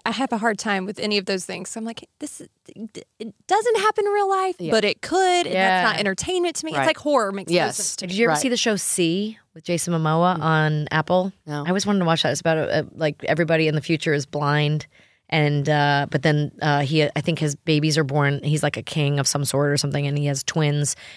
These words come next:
Speaker 3: and they're born, one of them I think is born with sight, but they're not allowed to talk about it. It's, like, against the rules.
Speaker 2: Oh, wow.
Speaker 3: I don't know how they know the baby sees because they
Speaker 1: They
Speaker 3: can't
Speaker 1: can't
Speaker 3: see.
Speaker 1: see.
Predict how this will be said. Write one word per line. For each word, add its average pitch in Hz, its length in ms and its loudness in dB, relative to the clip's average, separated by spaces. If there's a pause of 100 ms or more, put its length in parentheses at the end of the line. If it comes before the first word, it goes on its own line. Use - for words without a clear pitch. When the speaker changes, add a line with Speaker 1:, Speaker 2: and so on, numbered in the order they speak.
(160)
Speaker 3:
and 147 100 2
they're 151 140 4
born, 139 320 0
one 160 180 0
of 175 80 2
them 196 140 2
I 196 60 0
think 196 140 -4
is 190 80 -4
born 180 200 0
with 175 100 0
sight, 185 400 0
but 160 100 -8
they're 156 80 -2
not 151 120 2
allowed 147 160 2
to - 40 -10
talk 147 140 -2
about 156 220 0
it. - 20 0
It's, 147 140 -4
like, - 120 -10
against 143 300 -6
the 135 60 -12
rules. 143 520 -4
Speaker 2:
Oh, 180 140 -6
wow. 185 240 -4
Speaker 3:
I 180 60 0
don't 214 100 2
know 185 60 -2
how 156 120 0
they 156 120 2
know 147 180 4
the 139 80 -2
baby 143 240 -2
sees 147 400 -2
because 139 560 -6
they 156 120 -10
Speaker 1:
They - 160 -4
Speaker 3:
can't 139 80 -8
Speaker 1:
can't - 260 -6
Speaker 3:
see. - 140 -18 (260)
Speaker 1:
see. - 40 -16